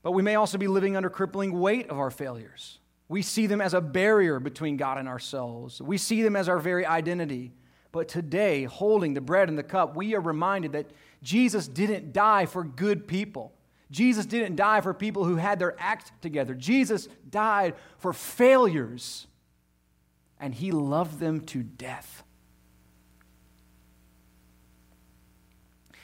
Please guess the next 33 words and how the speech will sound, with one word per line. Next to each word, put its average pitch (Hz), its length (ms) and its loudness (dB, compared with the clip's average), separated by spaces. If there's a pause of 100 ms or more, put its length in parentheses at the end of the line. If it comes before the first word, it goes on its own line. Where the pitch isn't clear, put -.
(200)
But 180 100 -2
second, 208 360 2
I 180 40 2
want 175 180 2
us 170 100 -2
to 180 80 -6
consider 165 360 -4
what 160 140 -2
this 147 180 -10
means 156 180 -4
for 147 140 -8
our 143 80 -2
present. 131 500 -8 (1700)
If - 100 -8
all 220 140 6
this 226 160 2
is 220 100 -4
true 208 300 0
about 185 360 2 (180)
our 175 160 2
great 175 280 -4
failure 160 400 -2
and 143 80 -4
all 202 160 -2
this 202 160 -4
is 196 80 -10
true 175 320 -6
about 147 320 -6 (340)
the 135 80 -14
great 165 340 -4
love 151 260 0
of 139 140 -6
Jesus, 135 680 -6